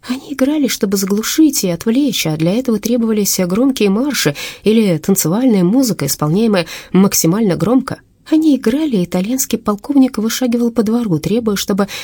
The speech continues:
его музыканты играли громче, громче.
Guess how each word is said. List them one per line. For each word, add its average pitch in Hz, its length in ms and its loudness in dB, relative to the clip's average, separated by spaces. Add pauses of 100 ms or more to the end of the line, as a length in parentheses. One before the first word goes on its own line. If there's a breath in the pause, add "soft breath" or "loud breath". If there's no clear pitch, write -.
(160 loud breath)
его 208 380 2
музыканты 220 640 0
играли 233 320 2
громче, 214 680 2
громче. 175 500 2